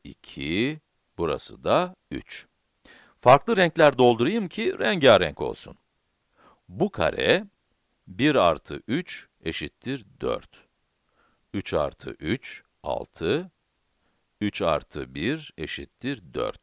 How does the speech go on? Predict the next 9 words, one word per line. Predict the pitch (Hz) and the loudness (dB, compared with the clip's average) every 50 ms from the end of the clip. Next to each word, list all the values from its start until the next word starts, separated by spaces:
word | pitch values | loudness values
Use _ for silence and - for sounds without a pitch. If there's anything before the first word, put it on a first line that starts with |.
| _ _ _ _ _ _ _ _ _ _ _ _ _ _ _ _ _ _ _ _ - | _ _ _ _ _ _ _ _ _ _ _ _ _ _ _ _ _ _ _ _ -8
Bu | 190 208 | -6 -4
köşegene | - - 143 - - 117 104 104 98 95 92 82 | 0 0 0 2 2 0 2 0 0 0 0 -2
göre | 71 73 73 62 65 80 110 156 180 175 139 | -4 -4 -6 -4 0 2 2 2 0 0 0
bir | 160 175 | -2 -2
simetri | - - 151 147 143 139 - - 160 | -2 -4 -4 -2 -2 -2 0 2 2
oluşuyor, | 147 120 110 - - 92 80 69 64 65 | 2 2 0 -2 -2 -2 -2 -2 -2 -6
bakın. | - - - 139 160 175 175 _ _ _ _ _ _ _ _ _ _ _ _ _ _ _ _ | -8 -4 -4 -4 -4 -4 -8 _ _ _ _ _ _ _ _ _ _ _ _ _ _ _ _
Üçe | - 82 - - - 92 73 | -14 -12 -10 -6 -4 -4 -4
üç, | 64 - 65 85 117 160 180 - - - - - | -4 -4 -2 2 2 2 2 0 -4 -14 -18 -18